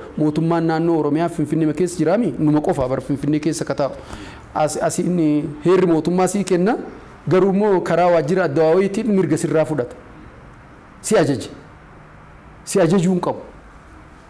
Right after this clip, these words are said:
Si ajajuu hin qabu. Daangaan kennamuu qabu. Daangaan, eh, sararamee daangaan kun hojjetamuu qabu.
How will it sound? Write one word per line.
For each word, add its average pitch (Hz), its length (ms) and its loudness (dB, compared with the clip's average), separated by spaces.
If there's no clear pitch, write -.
Si 208 140 -2
ajajuu 170 280 2
hin 151 80 0
qabu. 131 200 -2
Daangaan 175 460 4
kennamuu 143 400 0
qabu. - 180 -6
Daangaan, 151 540 2
eh, 139 200 0
sararamee 147 640 0
daangaan 160 400 2
kun 175 180 -2
hojjetamuu 170 480 0
qabu. 123 200 -4